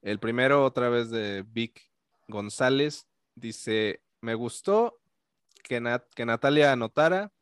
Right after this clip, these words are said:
eh, los minutos a Grecia Pineda", que dice que ojalá que sean más. El experimento de Lucy como extremo, que considera que funcionó.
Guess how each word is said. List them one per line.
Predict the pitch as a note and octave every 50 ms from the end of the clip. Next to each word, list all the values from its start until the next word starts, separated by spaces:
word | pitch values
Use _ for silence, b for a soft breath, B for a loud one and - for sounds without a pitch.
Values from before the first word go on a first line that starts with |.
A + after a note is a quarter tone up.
| _ _ _ _ _ _ _ _ _ _ _ _ _ _ _
eh, | - A#2 A#2 A2+ A#2 A#2 A2+
los | A2+ A#2 A2+
minutos | A#2+ A#2+ B2 C3+ C3+ - - D3 C3+ - -
a | C3 A2+ A2+ A2 G#2+
Grecia | A#2 A#2+ B2 A#2+ - B2
Pineda", | - - A2+ A#2+ C3+ D3+ E3 F#3 F#3+ F#3 - _ _ _
que | _ G2
dice | G2+ G#2+ - B2 A2+
que | -
ojalá | G#2 - A2+ G#2+ A2 -
que | - G#2+
sean | - - G#2+ A2+
más. | A#2+ C#3 D#3 F3 F#3 - - _ _ _ _ _ _ _ _ _ _ _ _ _ _ _ _
El | A2+ A#2 A#2 A#2 A#2 A2+ A#2
experimento | A#2 - - - B2+ A#2+ B2 B2+ C3+ C3+ - D#3+
de | C#3+ C3 B2+
Lucy | C3 C#3 D3 - - D#3+
como | _ - B2 A#2 A2+
extremo, | A2 - - - - C#3 C#3+ D#3 E3+ F3+ F3+ F3
que | - - G#2+
considera | - G2+ G2+ - - A2 A#2 B2 B2
que | - A2
funcionó. | - - A2 G#2+ - - A2+ A#2 C3+ D#3 F3+ F#3+ -